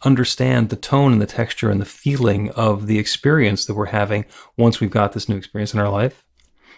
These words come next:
and then invite that to come into our lives in whatever way it's going to, and have that be as good as we can imagine and even better. And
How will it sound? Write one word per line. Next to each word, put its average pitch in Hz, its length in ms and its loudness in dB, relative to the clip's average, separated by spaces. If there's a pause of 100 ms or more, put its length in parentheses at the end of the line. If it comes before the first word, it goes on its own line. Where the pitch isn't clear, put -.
(200)
and 110 300 4
then 110 440 2
invite 110 540 0
that 117 320 -4 (200)
to 120 80 -6
come 113 160 0
into 107 200 0
our 101 100 0
lives 98 280 -4
in 165 100 0
whatever 160 260 4
way 147 160 4
it's 120 120 -2
going 143 260 0
to, 104 300 -6 (600)
and 120 120 -4
have 120 260 0
that 113 240 0
be 104 280 2
as 113 200 -4
good 143 220 2
as 135 100 2
we 120 120 4
can 113 140 0
imagine 98 460 0 (760)
and 104 180 2
even 101 340 2
better. 98 360 -8 (580)
And 127 320 0